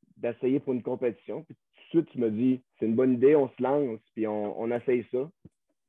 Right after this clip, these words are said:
Puis première compétition, en octobre deux mille dix-neuf précisément, ben, en men's physique, dans la co-, catégorie men's physique. Puis, euh, je me suis classé deuxième,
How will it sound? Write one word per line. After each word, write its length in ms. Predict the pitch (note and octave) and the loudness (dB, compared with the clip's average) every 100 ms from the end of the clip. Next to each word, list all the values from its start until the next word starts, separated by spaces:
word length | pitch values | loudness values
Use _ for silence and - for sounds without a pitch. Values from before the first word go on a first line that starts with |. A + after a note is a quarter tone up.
| _ _ _ | _ _ _
Puis 80 | - | -4
première 280 | D#3 F#3+ G3 | 2 4 6
compétition, 760 | F#3+ F3 D3 - E3+ F#3 F#3 - _ _ | 4 2 -2 0 2 2 -2 -10 _ _
en 180 | - C3 | -6 0
octobre 320 | C#3 C3+ D#3 | 0 2 0
deux 100 | C3+ | 0
mille 200 | C#3 C#3 | -2 -4
dix-neuf 300 | B2 C3 D3+ | -4 -4 -4
précisément, 600 | D3+ C3 - B2+ A#2+ B2+ F3+ _ _ _ _ - | -4 -12 -10 -6 -4 -4 -10 _ _ _ _ -6
ben, 720 | A#2 A#2 A#2 A#2 A#2 A#2 A#2 - - | -4 -2 -2 -4 -4 -4 -6 -10 -8
en 120 | B2 | -2
men's 180 | C3+ C3 | -2 -2
physique, 300 | C3 A#2+ D#3 | -10 -6 -6
dans 160 | C#3 A#2+ | -4 -6
la 240 | A2+ G#2+ | -4 -6
co-, 220 | G#2 A#2+ A2+ | -8 -10 -10
catégorie 380 | - A#2+ B2+ C3 | -10 -4 2 2
men's 200 | C3+ A#2+ - | 2 -2 -8
physique. 320 | G#2+ C#3 E3 _ _ _ _ _ | -10 -8 -10 _ _ _ _ _
Puis, 220 | - A2 A2 | -6 0 2
euh, 80 | G#2+ | 0
je 60 | A#2+ | -4
me 40 | |
suis 140 | - | -6
classé 320 | - D#3 D3+ E3+ | 0 2 2 2
deuxième, 760 | F3+ F3+ C#3 C#3 D#3+ D#3 F#2 | 6 6 6 2 2 0 -8